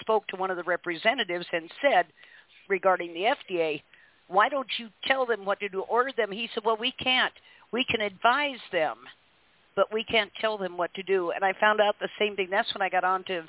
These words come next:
finding out about the fact that these are all private corporations, and they are contracted to the federal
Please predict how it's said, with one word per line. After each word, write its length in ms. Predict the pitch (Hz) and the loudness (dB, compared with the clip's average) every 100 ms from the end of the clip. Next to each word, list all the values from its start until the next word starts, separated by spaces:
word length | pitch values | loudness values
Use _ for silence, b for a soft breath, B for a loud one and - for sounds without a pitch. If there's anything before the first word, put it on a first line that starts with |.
| - | 2
finding 360 | 190 185 160 | 2 2 -4
out 160 | 175 202 | -4 -2
about 300 | 180 165 - B B B B | 0 0 0 B B B B
the 80 | 175 | 0
fact 240 | - 175 | 2 2
that 100 | 180 | -2
these 220 | - 180 180 | -10 -4 2
are 280 | 190 208 - | 4 2 0
all 220 | 185 185 - | 0 0 0
private 340 | - 151 160 - | 2 4 2 -8
corporations, 800 | - 160 - 156 180 190 - - - - - B B B B - | -6 -6 -6 -4 -2 -2 -4 -6 -12 -20 -20 B B B B 2
and 320 | 180 170 165 156 - | 6 6 4 -6 0
they 140 | 170 | 4
are 140 | 170 175 - | 4 4 4
contracted 600 | 180 185 - 160 - 170 - | 2 4 2 2 0 -8 -4
to 300 | 196 165 165 - - | -2 -2 -4 -8 -10
the 80 | |
federal 440 | 170 214 190 165 | 2 2 2 -2